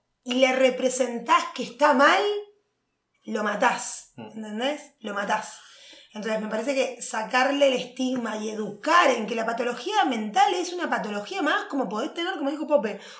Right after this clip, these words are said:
Speaker 1: un problema del corazón, como podés tener un
Speaker 2: Asma.
Speaker 1: problema asma,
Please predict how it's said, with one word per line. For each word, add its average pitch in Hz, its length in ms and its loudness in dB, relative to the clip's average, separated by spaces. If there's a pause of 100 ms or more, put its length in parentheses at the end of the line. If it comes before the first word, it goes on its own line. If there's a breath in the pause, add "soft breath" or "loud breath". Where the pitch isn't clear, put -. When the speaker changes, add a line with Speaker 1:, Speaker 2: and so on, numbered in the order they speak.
Speaker 1:
un 233 120 -2
problema 285 220 6
del 403 100 0
corazón, 349 560 4
como 277 200 4
podés 233 200 0
tener 339 160 -6
un 277 80 0
Speaker 2:
Asma. 254 100 6
Speaker 1:
problema 311 360 4 (300 loud breath)
asma, 277 720 10